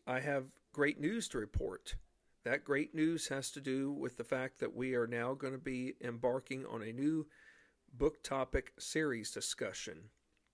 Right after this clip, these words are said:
So where exactly do we go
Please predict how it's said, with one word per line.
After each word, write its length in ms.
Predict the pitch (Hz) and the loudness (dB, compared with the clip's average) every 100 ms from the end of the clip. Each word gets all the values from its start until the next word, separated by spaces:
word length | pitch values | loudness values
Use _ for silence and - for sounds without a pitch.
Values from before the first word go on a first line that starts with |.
| _ _ _ - - | _ _ _ -16 2
So 300 | - 151 147 | 6 8 8
where 260 | 139 202 | 6 4
exactly 600 | 170 - 156 - 135 123 | 4 2 0 0 -2 -2
do 200 | 123 135 | -2 -2
we 200 | 127 139 | 0 0
go 460 | 139 131 127 123 127 | 2 2 4 2 -2